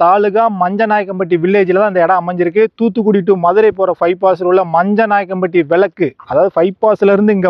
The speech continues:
வர்றதுக்கு ஒரு ரெண்டரை கிலோமீட்டர். இந்த பாதை நேரா எங்க போகுதுன்னா, பைபாஸ்ல போய் என்கேஜ் நாலு வழி சாலையில போய் ஜாயிண்ட் ஆயிரும். நல்ல சொத்துங்க, கார்லயே வந்துட்டு கார்லயே போயிடலாம்.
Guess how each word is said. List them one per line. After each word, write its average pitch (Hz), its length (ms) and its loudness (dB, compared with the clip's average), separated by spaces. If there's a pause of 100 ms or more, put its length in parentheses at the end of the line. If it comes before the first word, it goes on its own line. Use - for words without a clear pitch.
வர்றதுக்கு 190 400 -2
ஒரு 185 140 0
ரெண்டரை 202 340 0
கிலோமீட்டர். 208 480 2 (420)
இந்த 165 120 -4 (100)
பாதை 208 280 2 (100)
நேரா 233 440 2
எங்க 208 200 -2
போகுதுன்னா, 208 240 0 (100)
பைபாஸ்ல 202 560 0
போய் 196 120 4 (260)
என்கேஜ் 208 440 0
நாலு 208 240 4
வழி 208 220 0
சாலையில 185 380 2
போய் 214 160 0
ஜாயிண்ட் 185 260 0
ஆயிரும். 185 360 2 (440)
நல்ல 196 360 2 (100)
சொத்துங்க, 196 440 0 (160)
கார்லயே 196 380 2
வந்துட்டு 190 220 -2 (100)
கார்லயே 190 400 0
போயிடலாம். 190 420 2